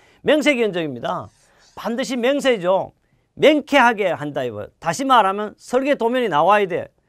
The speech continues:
그래서 명세 견적은 완비된 설계 도서, 현장 설명, 질의 응답 또는 계약 조건 등에 의거하여 면밀하게 적상 견적을 하여 공사비를 산출하는 것인데, 최종 견적,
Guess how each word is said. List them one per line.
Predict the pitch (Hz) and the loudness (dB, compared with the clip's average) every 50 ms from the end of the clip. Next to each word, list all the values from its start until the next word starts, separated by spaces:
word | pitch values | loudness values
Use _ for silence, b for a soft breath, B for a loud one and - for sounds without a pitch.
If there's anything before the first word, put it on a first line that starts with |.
| _ _ _ _ _ _ - | _ _ _ _ _ _ -6
그래서 | 233 233 254 | -4 -4 -2
명세 | 226 226 262 285 - 285 | -2 -2 -2 0 0 -2
견적은 | 254 240 226 214 190 196 175 147 | -2 -2 -2 -2 -2 -4 -2 0
완비된 | 135 143 156 165 165 202 208 240 240 - | 0 0 0 -2 -4 -4 -4 -4 -4 -4
설계 | - 262 262 262 247 | -6 -4 -2 -2 -2
도서, | - 196 180 - 220 220 220 220 202 - _ _ | -2 -2 -4 -2 0 0 0 0 -2 -6 _ _
현장 | - 214 220 226 233 220 214 | -2 0 0 2 2 0 0
설명, | 202 - 214 208 208 208 208 208 202 - - | 0 -4 -6 -4 -2 -2 -4 -4 -6 -10 -8
질의 | - 262 262 262 220 | -6 -4 -2 -2 -2
응답 | 214 208 202 196 180 - | -2 2 2 0 0 0
또는 | - 202 190 165 | -4 -6 -6 -6
계약 | - - 196 220 220 - | -2 2 4 4 4 2
조건 | - 220 185 - 214 190 | -2 -4 -2 -2 -6 -4
등에 | 175 196 196 185 170 156 - - _ | -4 -6 -6 -4 -6 -6 -8 -12 _
의거하여 | 165 185 185 185 180 170 160 151 143 - _ _ _ _ _ _ _ _ _ | -8 -6 0 2 4 4 2 2 -6 -12 _ _ _ _ _ _ _ _ _
면밀하게 | - 202 247 262 254 247 233 214 196 165 | -2 -2 -2 0 0 2 2 2 0 0
적상 | - 202 196 - - - 220 208 208 196 | -4 -6 -6 -6 0 0 2 2 2 -2
견적을 | - - 196 190 190 185 190 175 165 170 | -4 -4 -4 -2 -2 -2 -2 -2 0 0
하여 | 175 165 151 | 0 0 -2
공사비를 | - 190 202 190 214 196 175 170 170 | -4 -8 -2 -2 -2 0 0 -4 -6
산출하는 | - - 180 180 156 - 175 170 165 156 | -4 -4 -4 -4 -4 -6 -6 -6 -6 -6
것인데, | 139 135 123 139 135 139 135 - _ _ _ _ _ _ _ _ _ _ | -8 -8 -8 -8 -10 -10 -10 -10 _ _ _ _ _ _ _ _ _ _
최종 | _ - 226 233 214 254 254 240 214 | _ 0 0 0 2 0 -2 -2 -2
견적, | 170 175 180 185 180 180 202 208 208 - | -4 -4 -4 -4 -4 -2 -2 -2 -2 -4